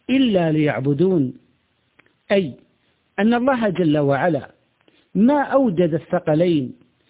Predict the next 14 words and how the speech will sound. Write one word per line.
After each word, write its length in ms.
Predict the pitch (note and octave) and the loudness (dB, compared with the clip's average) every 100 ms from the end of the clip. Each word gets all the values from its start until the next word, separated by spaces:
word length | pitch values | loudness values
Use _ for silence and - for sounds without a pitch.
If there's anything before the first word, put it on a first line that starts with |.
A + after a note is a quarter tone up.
| _ - | _ -4
وهما 540 | G3 A#3 C4+ B3+ - | -2 2 2 0 0
الجن 440 | F3+ D#3 A#3 A#3+ G#3 | -2 0 0 0 2
والإنس 500 | F3+ E3+ F#3 F#3 - - - - _ _ _ _ _ - | 2 0 0 0 0 -6 -10 -16 _ _ _ _ _ -8
إلا 380 | A#3+ C#4+ C4+ B3+ | -2 2 2 2
من 280 | A#3 G3 - | 2 -2 -2
أجل 300 | A#3 G3 F#3+ | -4 -2 -4
حكمة 420 | - B3 F3+ F#3 - | -4 -8 -4 -4 0
واحدة، 600 | D#3 D#3+ D3 A3 F3+ B2+ - _ _ _ _ _ - | 0 0 -2 -4 -4 -6 -8 _ _ _ _ _ -6
وهي 320 | E3+ A#3 A#3+ | -2 0 0
تحقيق 580 | G#3+ F3+ - - G#3 F#3+ | -2 -6 -10 -4 -2 0
العبادة 760 | F3+ D3 E3+ D#3 F3 D3+ D3 D#3+ | 0 2 0 0 -2 -2 -2 -2
لله 500 | D3+ C#3+ D#3 D3+ C3+ | -2 -2 0 0 -2
جل 300 | C3 D3 C3+ | -2 -2 -2
وعلا. 680 | C3+ B2+ B2 C#3 A#2+ A2 G#2+ | -2 -2 -2 -4 -4 -10 -16